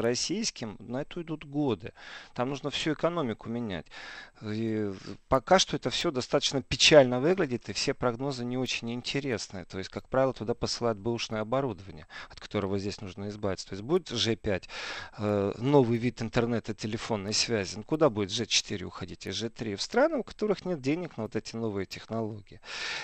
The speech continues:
И в этом отношении получается, что в ближайшем будущем должно прийти вот это осознание, что,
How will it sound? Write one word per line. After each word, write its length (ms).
И 320
в 120
этом 240
отношении 640
получается, 720
что 580
в 200
ближайшем 760
будущем 500
должно 440
прийти 400
вот 100
это 320
осознание, 1300
что, 640